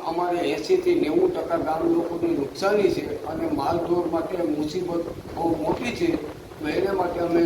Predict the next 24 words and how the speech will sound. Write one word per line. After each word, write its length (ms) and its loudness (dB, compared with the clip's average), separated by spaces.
રોજકામ 540 0
કરેલું 400 2
છે. 160 0
સરકારની 760 4
લાઈન 320 2
દોરી 240 4
મુજબ 260 2
વહેલી 280 4
તકે 320 0
અમને 280 2
સર્વે 460 -2
કરી 300 4
અને 220 4
વહેલી 320 4
તકે 240 -2
અમને 260 4
આમાં 340 4
સહાય 460 4
અને 180 0
માલઢોર 580 4
નભાવવા 520 4
માટે, 300 -2
સારા 400 0
માટે 320 -2